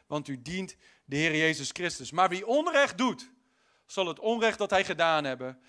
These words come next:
terugkrijgen. En er is geen aanzien des persoons. Wat je zaait, zul je oogsten.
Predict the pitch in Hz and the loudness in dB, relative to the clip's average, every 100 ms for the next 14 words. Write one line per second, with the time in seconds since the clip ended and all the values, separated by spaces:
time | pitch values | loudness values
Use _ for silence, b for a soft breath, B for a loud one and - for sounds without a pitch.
0 | b _ - 233 - 143 131 123 131 127 | b _ -4 -2 -4 -4 -4 -6 -12 -16
1 | b b - 139 139 143 - 202 208 196 | b b -10 -8 -6 -8 -6 -6 -6 -8
2 | 165 185 165 165 165 139 135 - 127 - | -6 -6 -6 -12 -10 -10 -10 -14 -16 -14
3 | 117 98 - - _ b b - 156 - | -16 -20 -20 -20 _ b b -10 -10 -8
4 | 127 190 196 196 - - 175 156 151 - | -2 4 4 4 -2 -6 -4 -4 -4 -8
5 | - - | -18 -20